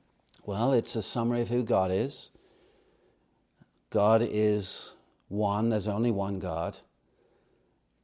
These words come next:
and God is Trinity. A summary of tr-, of true doctrine includes defining what is good, what is sound, what is healthy, what is right, what is true.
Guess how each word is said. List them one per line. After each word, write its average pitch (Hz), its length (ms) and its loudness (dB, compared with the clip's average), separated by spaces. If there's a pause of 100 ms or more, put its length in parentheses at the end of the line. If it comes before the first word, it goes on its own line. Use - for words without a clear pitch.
(240)
and 113 320 0
God 104 240 2
is 107 160 -2
Trinity. 110 640 -6 (2000)
A 117 40 -10
summary 131 340 6
of 127 80 4
tr-, - 180 -2
of 123 280 0
true 135 240 6
doctrine 131 440 4
includes 131 840 4 (160)
defining 139 600 0
what 135 220 8
is 131 140 2
good, 147 400 4 (920)
what 131 200 8
is 127 120 4
sound, 131 720 -2 (100)
what 120 160 4
is 117 180 0
healthy, 127 560 2
what 110 220 0
is 101 160 -2
right, 123 580 0 (560)
what 110 180 -2
is 110 180 -2
true. 95 480 -4